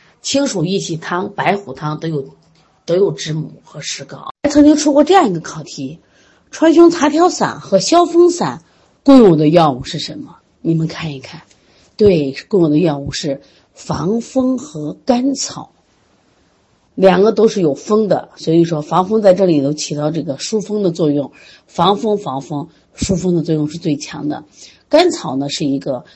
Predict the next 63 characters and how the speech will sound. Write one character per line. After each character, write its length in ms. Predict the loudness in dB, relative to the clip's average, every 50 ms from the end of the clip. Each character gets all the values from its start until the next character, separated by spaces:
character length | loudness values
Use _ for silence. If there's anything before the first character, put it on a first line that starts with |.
| _ _ _
调 280 | -16 -14 -10 -10 -10 -8
和 180 | -4 -4 -4
诸 180 | -4 -4 -6 -4
药， 240 | -2 -2 -4 -4 _ _ _ _ _ _ _
所 140 | -8 -6 -2
以 40 | 2
这 120 | 4 4
两 180 | 4 2 0 -6
个 80 | -12
方 240 | -10 -6 -6 -6 -6
剂 140 | -6 -8 -8
都 160 | -6 -4 -4
有 180 | -2 -2 -4 -6
防 440 | -10 -16 -18 -14 -10 -8 -8 -8 -8
风 280 | -8 -8 -8 -8 -8
和 240 | -8 -10 -12 -14 -14
甘 300 | -10 -8 -6 -6 -6 -8
草。 260 | -10 -14 -18 -18 -20 _ _ _ _ _ _ _ _
如 160 | -4 -2 0
果 80 | 0 0
知 140 | -2 -4 -10
道 120 | -10 -10 -8
这 120 | -6 -6
个 80 | -6 -8
题 220 | -10 -12 -16 -14
你 120 | -14 -16 -16
会 280 | -16 -12 -10 -10 -10
啊。 260 | -10 -12 -16 -16 -16 -18 _ _ -20 -14 _ 2
我 100 | 6 6
们 120 | 8 8
现 160 | 8 6 4
在 120 | 4 4 0
看 300 | 0 -2 0 2 2 2
一 40 |
下 220 | 2 0 -2 -4 -4
平 440 | -6 -8 -8 -4 -2 0 0 0 -2
息 240 | -2 0 0 2
内 240 | 4 6 6 4 4
风 300 | 2 -2 -4 -4 -4 -4
剂， 280 | -6 -8 -8 -10 -10 -12 _ _ _ _ _ _ _ _ -4
一 160 | -2 0 4
共 120 | 6 6
有 120 | 6 6 4
几 160 | 2 -2 -10
个 120 | -10 -10
方 240 | -8 -6 -4 -4 -2
子 120 | -2 -4
呢？ 200 | -4 -4 -4 -6 -6
我 80 | -6
们 160 | -6 -4 -4 -4
一 100 | -6 -6
起 220 | -6 -6 -8 -8
复 240 | -8 -10 -12 -10 -10
习 240 | -8 -6 -6 -6 -6
一 40 |
下。 280 | -6 -8 -12 -16 -16 -18 _ -20 -20 _ _ 0
对， 300 | 4 6 6 8 6 6
第 200 | 4 4 6 6
一 160 | 6 6 4
个 100 | 2 0
是 220 | -2 -2 -2 -4 -4
菱 640 | -2 0 2 4 4 4 4 4 4 2 2 0 -2
角 380 | -2 -2 -2 -2 -4 -12 _